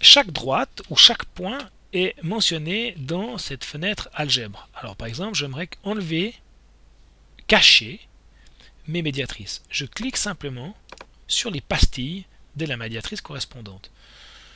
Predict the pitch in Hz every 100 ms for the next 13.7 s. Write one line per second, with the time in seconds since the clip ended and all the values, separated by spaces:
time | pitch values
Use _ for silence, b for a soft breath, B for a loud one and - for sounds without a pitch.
0 | B B - 156 156 160 - 202 - 190
1 | 175 165 - 143 - 156 135 131 123 -
2 | 120 127 220 311 - - - - - -
3 | - - - - - - - - 226 208
4 | - - - 143 - - 175 - - -
5 | - - - 143 127 123 139 - 151 -
6 | 135 127 - 139 127 127 113 - - -
7 | 120 110 123 107 - 151 214 294 269 -
8 | - - - - - - - - - -
9 | - - - - 120 - 214 294 - -
10 | - - - B B B - - 208 -
11 | 143 - 160 170 135 - 185 202 180 175
12 | 151 - 180 240 208 - 127 107 139 226
13 | - - - 135 - 185